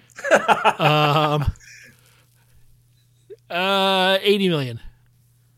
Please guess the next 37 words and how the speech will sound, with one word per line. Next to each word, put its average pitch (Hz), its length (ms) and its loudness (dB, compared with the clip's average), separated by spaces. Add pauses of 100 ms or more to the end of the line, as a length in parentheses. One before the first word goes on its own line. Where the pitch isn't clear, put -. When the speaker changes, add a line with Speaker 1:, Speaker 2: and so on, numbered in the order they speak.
(220)
Speaker 1:
Ding, 202 340 0
ding, 185 320 -2
ding. 151 500 0
Right 190 220 2
on 175 140 2
the 127 60 0
Speaker 2:
Yeah. - 120 -6
Speaker 1:
button 190 400 2
there, 113 260 0
L 110 160 -2
P 120 140 -10
J. 123 340 -4 (480)
Uh, 151 460 0
next 233 240 -2
up, 151 260 -2
Katie 202 300 -2
Holmes. 165 560 -2
She's 135 240 -12
got 147 160 2
that 135 200 0
sweet, - 300 -8
sweet 165 380 -8
teaching 170 420 -6
Missus 147 320 -6
Tingle 147 400 -4
money. 107 300 -6 (120)
Speaker 2:
Ooh. 127 680 -6 (500)
Speaker 1:
<laughs> 269 100 4 (1800)
Speaker 2:
She's - 220 -2
Speaker 1:
I 156 40 6
was 185 120 6
Speaker 2:
got - 40 -6
Speaker 1:
trying 240 180 6
Speaker 2:
that 247 100 2
Speaker 1:
to 220 100 6
think 202 40 -2
of, 208 220 2